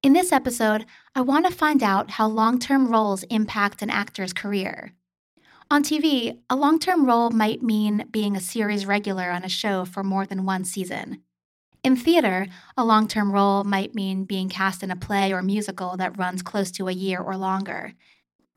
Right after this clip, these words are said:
Actress Sarah Steele is someone who can speak to both. She's had long-term parts on screen and on stage in the same time span of her career. Her T V character, Marissa Gold,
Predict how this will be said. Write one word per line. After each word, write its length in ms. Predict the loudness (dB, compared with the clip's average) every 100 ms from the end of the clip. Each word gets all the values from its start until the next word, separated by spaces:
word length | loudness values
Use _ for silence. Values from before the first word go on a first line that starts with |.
| _
Actress 440 | 4 4 4 2 2
Sarah 280 | 0 0
Steele 420 | 0 -2 0 2 0
is 100 | 0
someone 360 | 0 0 0
who 100 | -2
can 160 | -4 -8
speak 320 | -6 -6 -6
to 100 | -4
both. 440 | -2 -2 -4 -14 _ _ _ _ _ _
She's 220 | 0 4
had 120 | 4 4
long-term 480 | 2 0 0 -2
parts 400 | -2 0 0 0
on 160 | -4 -4
screen 460 | -4 -4 0 0 0
and 120 | 0
on 160 | -2
stage 440 | -4 -6 -4 -4 -4
in 100 | -4
the 80 | -6
same 400 | -4 -2 -2 -4
time 300 | -4 -4 -4
span 320 | -6 -4 -4
of 100 | -6
her 140 | -8
career. 580 | -8 -6 -4 -4 -8 -14 _ _ _ _ _ _ _ _ _ 0
Her 100 | 0
T 220 | 4 4
V 140 | 4
character, 580 | 2 -2 -2 -4 -4 -2
Marissa 400 | -2 -2 -2 -2
Gold, 440 | 0 0 0 -8